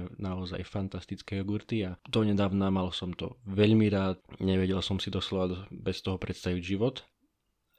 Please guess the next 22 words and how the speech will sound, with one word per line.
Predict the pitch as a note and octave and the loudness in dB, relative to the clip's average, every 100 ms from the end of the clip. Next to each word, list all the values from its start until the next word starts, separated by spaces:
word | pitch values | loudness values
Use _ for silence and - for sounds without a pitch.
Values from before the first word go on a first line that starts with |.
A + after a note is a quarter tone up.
| _ _ - | _ _ 2
Ale | A2+ B2+ | 4 4
potom, | - B2+ B2+ A2 | 2 2 4 6
keď | A2 - | 4 4
som | G2+ | 2
teda | G#2 G2+ G2 | 4 4 4
začal | G2 G#2 | 4 2
trošku | F#2 F#2+ - G2 F2+ F#2 - A2+ | 2 -2 -2 -4 -4 -4 -8 -4
rozmýšľať | G2+ F#2 G#2+ - A2 G2 | 0 2 2 4 2 2
nad | G#2 | 0
sebou | - A#2 A#2+ | 0 2 4
a | F#2+ | 2
trošku | F#2+ F#2+ - | -2 -6 -6
sa | F#2+ - F2+ F2 _ _ _ _ - | -6 -2 -4 -4 _ _ _ _ 0
inak | G2+ F2+ | 2 2
stravovať, | - - G2+ A#2 A#2+ | 0 4 8 8 6
tak | A#2 - | 2 0
som | G2 | 0
prešiel | F#2+ G#2 - F#2+ | 2 0 0 0
na, | F2+ E2+ E2 | 0 0 0
na | F#2+ | 0
biele | F2 F#2 F#2 F#2+ | 2 2 2 2
jogurty | F#2+ A2 A2+ C#3+ D#3+ | 2 -2 0 0 0